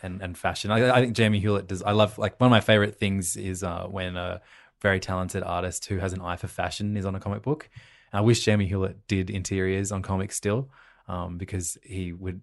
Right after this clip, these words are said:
I just, I love his, his fashion designs, and it, you know, it's good seeing what, what he puts together for all the characters. But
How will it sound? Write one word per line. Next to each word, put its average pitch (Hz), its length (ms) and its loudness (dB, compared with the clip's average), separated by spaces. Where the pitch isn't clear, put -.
I 107 120 -2
just, 92 200 -8
I 95 140 0
love 92 220 2
his, 92 200 -4
his 95 280 -4
fashion 90 360 -6
designs, 87 540 -8
and 107 140 2
it, 107 120 -2
you 113 80 0
know, 87 60 0
it's 98 240 -2
good 101 200 0
seeing 92 220 -2
what, 90 140 -8
what 90 160 -4
he 90 40 -4
puts 95 240 -8
together 85 280 -8
for - 160 -14
all 90 80 -10
the 90 80 -12
characters. 87 460 -8
But - 240 -6